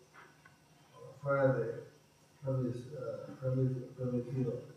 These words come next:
Por ejemplo, un discípulo en la presencia del maestro espiritual no debe aceptar discípulos.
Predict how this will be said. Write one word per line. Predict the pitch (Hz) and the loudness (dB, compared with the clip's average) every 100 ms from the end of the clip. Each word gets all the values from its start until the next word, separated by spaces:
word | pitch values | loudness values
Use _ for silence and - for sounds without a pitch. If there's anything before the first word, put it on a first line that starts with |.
| - - - - - - - - - - - - - - - - - - - - - - - - - 143 156 127 - - - - - - - 127 | -4 -2 -2 -4 0 2 4 2 -2 -6 -8 -8 -10 -14 -16 -18 -18 -18 -20 -16 -14 -12 -14 -18 -18 -16 -14 -16 -20 -20 -20 -20 -18 -20 -6 0
Por | 127 | 2
ejemplo, | 127 135 135 131 131 135 135 135 | 2 4 4 6 10 10 10 4
un | 135 | 2
discípulo | 135 170 170 147 147 139 139 - - - - - - - - | 6 8 8 8 8 8 6 0 -6 -14 -20 -20 -20 -20 -10
en | 131 131 | 2 4
la | 127 | 6
presencia | 131 127 156 151 - 147 135 | 4 4 6 6 6 4 6
del | 135 127 | 6 6
maestro | 127 127 135 135 | 4 2 -2 -4
espiritual | - 131 131 127 117 113 123 - - - - - - - 127 | -2 0 0 0 -2 -2 -4 -8 -16 -20 -20 -20 -20 -6 6
no | 131 135 131 - | 12 12 12 10
debe | 131 127 127 127 127 | 8 8 6 4 2
aceptar | 123 - 127 123 - 113 113 113 - - - | -2 0 2 2 2 0 0 0 -4 -10 -2
discípulos. | 131 143 160 - | 0 2 0 0